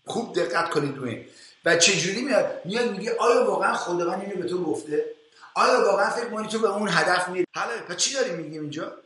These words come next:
پس قشنگ نتیجه گیری بکنیم اینجا. و حالا چیزی که دارم می‌گم، پس چه کار می‌کنه؟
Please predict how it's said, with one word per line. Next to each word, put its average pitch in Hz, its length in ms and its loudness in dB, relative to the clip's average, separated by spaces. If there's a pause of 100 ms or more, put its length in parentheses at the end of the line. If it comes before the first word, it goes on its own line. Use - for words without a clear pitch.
(200)
پس 170 180 -6
قشنگ 233 280 -4
نتیجه 170 380 -4
گیری 165 380 -6
بکنیم 117 460 -6
اینجا. 113 500 -10 (180)
و 135 360 0 (140)
حالا - 400 6
چیزی - 180 -2
که 233 60 2
دارم 175 180 4
می‌گم، - 160 -4
پس 175 220 -2 (200)
چه - 140 -2
کار 175 240 -2
می‌کنه؟ 139 360 -6